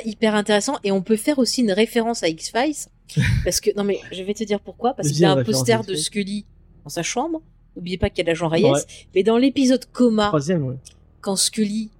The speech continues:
Speaker 1: est
Speaker 2: Ah
Speaker 1: dans
Speaker 2: oui,
Speaker 1: le
Speaker 2: je me
Speaker 1: coma,
Speaker 2: souviens qu'elle est sur une barque.
Speaker 1: elle est sur une barque avec juste une corde qui la retient à la rive, et quand justement on lui enlève, euh,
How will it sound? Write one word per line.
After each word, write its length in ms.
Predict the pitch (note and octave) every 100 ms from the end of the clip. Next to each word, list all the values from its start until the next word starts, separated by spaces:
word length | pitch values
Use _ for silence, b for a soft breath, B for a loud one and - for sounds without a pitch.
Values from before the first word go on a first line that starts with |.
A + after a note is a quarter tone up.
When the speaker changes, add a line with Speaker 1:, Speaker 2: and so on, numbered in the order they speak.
| -
Speaker 1:
est 60 |
Speaker 2:
Ah 60 | E3+
Speaker 1:
dans 60 | G3+
Speaker 2:
oui, 60 |
Speaker 1:
le 60 | C4
Speaker 2:
je 60 |
me 60 | B3+
Speaker 1:
coma, 140 | F#3+ A3+
Speaker 2:
souviens 140 | C4+
qu'elle 120 | B3+
est 40 | A3
sur 160 | A3+
une 80 | G#3+
barque. 180 | G3+ A3+
Speaker 1:
elle 120 | B3
est 80 | C#4
sur 280 | C#4+ - A#3
une 140 | A3 G3+
barque 320 | B3+ F#4 -
avec 220 | G3+ G3+
juste 220 | G3+ C4+ C#4
une 100 | A#3+
corde 220 | C4 B3
qui 100 | -
la 120 | G3
retient 340 | F3+ F#3+ G#3 F#3+
à 60 |
la 120 | F3
rive, 300 | F3 C4+ F#4 G3+ B B _
et 100 | F#3+
quand 300 | - C#4 C#4
justement 340 | A3+ G#3+ A#3+ A#3+
on 40 |
lui 80 | A3+
enlève, 260 | G3+ G#3 G#3
euh, 400 | F#3 F3+ C3+